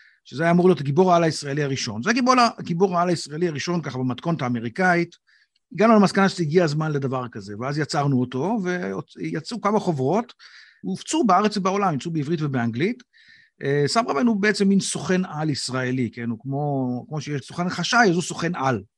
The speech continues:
כן? מין, יש סוכנות כזאת של, אה, אה, ס-, גיבורי על, שהם בעצם עובדים תח-, ב-, בשירות ממשלת ישראל, והם, אה, כן. והוא, אה, קיבל את הכוחות שלו, שהוא נפצע בחווה הסינית,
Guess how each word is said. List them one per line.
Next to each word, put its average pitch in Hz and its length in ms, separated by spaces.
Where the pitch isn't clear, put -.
כן? 175 140
מין, 156 240
יש 147 100
סוכנות 190 360
כזאת 175 300
של, 127 320
אה, 113 240
אה, 113 100
ס-, - 140
גיבורי 139 440
על, 202 200
שהם 175 300
בעצם 156 320
עובדים 139 260
תח-, 139 140
ב-, 139 320
בשירות 127 480
ממשלת 131 320
ישראל, 220 460
והם, 269 260
אה, 254 300
כן. 269 160
והוא, 170 420
אה, 175 140
קיבל 170 220
את 202 60
הכוחות 190 280
שלו, 185 360
שהוא 156 160
נפצע 165 300
בחווה 143 400
הסינית, 240 520